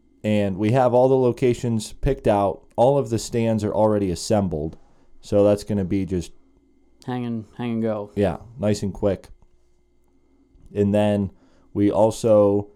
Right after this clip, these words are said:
Speaker 1: probably should do one final mow of all of our clover food plots and trails and
Speaker 2: Yeah,
Speaker 1: whatnot.
Speaker 2: probably sh-, it would be a good idea,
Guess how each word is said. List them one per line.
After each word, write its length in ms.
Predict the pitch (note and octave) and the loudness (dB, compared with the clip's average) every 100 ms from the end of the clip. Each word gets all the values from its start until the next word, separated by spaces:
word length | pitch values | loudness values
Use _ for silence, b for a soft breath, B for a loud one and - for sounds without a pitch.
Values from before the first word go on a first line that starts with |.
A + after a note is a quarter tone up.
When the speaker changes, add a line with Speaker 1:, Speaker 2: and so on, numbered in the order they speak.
| _ _ _ _ _ _ _ _ _ _ _ _ - | _ _ _ _ _ _ _ _ _ _ _ _ -2
Speaker 1:
probably 540 | A2+ A#2+ B2+ A#2+ B2 | 2 2 2 0 -2
should 200 | A2+ A2 | -4 -6
do 160 | G2 A#2 | 0 0
one 440 | G#2 A2 A2+ A2 - | 2 0 0 -6 -10
final 600 | - G#2+ G#2+ G#2 G2 F#2+ - | -4 -2 0 0 -2 -4 -12
mow 460 | G2+ G2+ F2+ E2 - | -2 0 0 -4 -10
of 160 | - F2 | -10 -4
all 140 | F2+ | -2
of 80 | F2 | -2
our 120 | F2 | -6
clover 360 | E2 G2 F2+ F2 | -4 -2 -2 -4
food 240 | - F2+ | -6 -8
plots 320 | - F2+ D#2 - | -4 -6 -6 -8
and 140 | D#2+ | -10
trails 420 | - E2 C#2+ D2 | -6 -6 -6 -10
and 200 | - - - - | -16 -16 -16 -4
Speaker 2:
Yeah, 300 | D#3 D3 C#3+ | -2 0 0
Speaker 1:
whatnot. 160 | C#3 D#3 | -2 -2
Speaker 2:
probably 280 | C3+ A#2+ - _ | -4 -4 -10 _
sh-, 140 | - - _ | -20 -20 _
it 80 | - | -10
would 240 | C3 B2+ | -8 -4
be 120 | C3 C3 | 2 2
a 40 | |
good 160 | A#2 A2+ | 2 -2
idea, 340 | G2 E2 - | -4 -10 -20